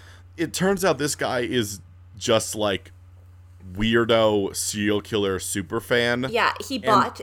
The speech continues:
Speaker 2: the actual Black Hood's knife off of Eastleigh. Hate
Speaker 1: I,
Speaker 2: that.
Speaker 1: I, no,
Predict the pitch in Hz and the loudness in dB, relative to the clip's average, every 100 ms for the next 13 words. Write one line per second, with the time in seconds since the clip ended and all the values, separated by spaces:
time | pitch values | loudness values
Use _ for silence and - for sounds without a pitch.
0 | - 196 208 - 190 233 - 339 330 254 | -14 -12 -4 4 6 6 2 -6 -6 2
1 | 247 247 - 277 196 226 208 214 123 151 | 2 2 -2 -4 -4 -4 -2 -2 -2 -6
2 | - - - - - - 190 175 196 170 | -8 -20 -20 -20 -20 0 4 4 2 -2
3 | 170 - - - - 247 262 269 - 175 | -4 -16 -20 -18 -8 -2 0 4 4 4
4 | 139 107 143 208 - - - 180 - - | -4 -2 -2 -2 -4 -14 -12 -12 -8 4
5 | 190 147 160 180 - - - - - - | 4 6 6 4 2 -12 -20 -20 -20 -20
6 | - - - 123 180 - | -20 -20 -12 2 2 2